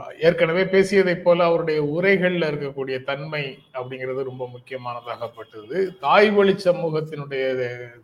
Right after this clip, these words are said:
தொடர்ச்சியிலிருந்து மனித சமூகம் எப்படி மாறி வந்திருக்கிறது அப்படின்னு, மனித சமூக வரலாற்று, அஹ், வளர்ச்சியினுடைய ஆ-, ஆய்வை, அதனுடைய ஒரு கூரை எடுத்து பேசியிருக்கிறார் சார்.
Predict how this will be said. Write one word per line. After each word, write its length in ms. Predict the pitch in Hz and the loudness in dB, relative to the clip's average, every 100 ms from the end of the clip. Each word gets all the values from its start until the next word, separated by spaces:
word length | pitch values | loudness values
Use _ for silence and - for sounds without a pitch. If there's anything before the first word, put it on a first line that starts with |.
| - | -10
தொடர்ச்சியிலிருந்து 1000 | 143 160 - 165 147 139 139 147 156 139 | -6 -6 -6 -6 -2 -2 -4 -8 -8 -8
மனித 300 | 139 156 151 | -8 -6 -4
சமூகம் 600 | 147 139 151 156 131 123 _ - - - | -4 -6 -6 -10 -14 -16 _ -20 -20 -4
எப்படி 640 | 147 - 165 151 139 131 | -4 0 0 0 0 -2
மாறி 340 | 127 139 170 156 | -2 2 2 0
வந்திருக்கிறது 960 | 135 135 127 131 123 120 123 117 - | -4 -4 -4 -4 -4 -4 -6 -6 -10
அப்படின்னு, 420 | 127 120 123 135 | -14 -16 -14 -14
மனித 320 | 123 131 143 135 | -12 -12 -8 -8
சமூக 560 | 127 123 156 147 143 | -10 -14 -12 -4 0
வரலாற்று, 600 | 127 131 131 131 - - | 0 0 -2 -2 -8 -20
அஹ், 260 | 123 117 117 | -16 -16 -8
வளர்ச்சியினுடைய 720 | 127 151 151 156 135 123 120 123 | 2 2 2 -6 -6 -8 -4 0
ஆ-, 360 | 117 120 117 | 0 0 -2
ஆய்வை, 580 | 131 135 143 139 139 127 - _ _ _ | 0 2 2 0 -2 -2 -10 _ _ _
அதனுடைய 460 | 131 135 131 127 123 | -2 0 2 0 0
ஒரு 220 | 127 123 | -2 -6
கூரை 440 | - 175 170 156 | 0 2 4 2
எடுத்து 380 | 135 127 - 139 131 110 104 101 95 _ - | 0 -4 -4 -4 -2 -4 -12 -16 -18 _ -8
பேசியிருக்கிறார் 580 | 135 131 117 - 101 | -8 -6 -10 -12 -20
சார். 260 | 95 110 | -18 -18